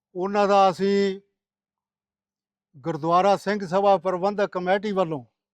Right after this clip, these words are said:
ਧੰਨਵਾਦ ਕਰਦੇ ਹਾਂ,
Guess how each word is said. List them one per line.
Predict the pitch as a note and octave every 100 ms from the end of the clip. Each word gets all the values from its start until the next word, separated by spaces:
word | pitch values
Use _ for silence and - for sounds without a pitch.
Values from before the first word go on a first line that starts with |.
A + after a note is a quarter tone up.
| _ _ _ _ _ _ _ _ _ _ _ _ -
ਧੰਨਵਾਦ | F3+ E3 F3+ G3+ F#3+
ਕਰਦੇ | F#3 E3 D3 C#3+
ਹਾਂ, | B2+